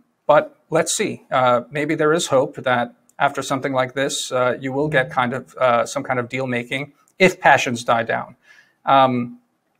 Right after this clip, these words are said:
we've, uh, uh, we've already seen signs that that is not going to be the case, and we're going to get back to, uh,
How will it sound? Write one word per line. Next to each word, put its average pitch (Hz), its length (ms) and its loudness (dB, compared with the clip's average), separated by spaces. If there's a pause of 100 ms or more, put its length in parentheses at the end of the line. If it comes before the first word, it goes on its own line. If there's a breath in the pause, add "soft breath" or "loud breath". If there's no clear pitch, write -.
(260)
we've, 139 280 0
uh, 147 40 8
uh, 127 880 4 (280)
we've 147 240 -6
already 151 240 4
seen 143 260 -2
signs 139 420 2
that 127 320 -6
that 127 220 2
is 120 320 -6
not 131 240 -4
going 127 180 -4
to 123 80 -14
be 127 100 -8
the 123 80 -6
case, 127 340 -4
and 123 100 -8
we're 120 120 -4
going 123 200 -2
to - 80 -16
get 123 200 -2
back 127 240 0
to, 120 260 -4 (140)
uh, 117 440 0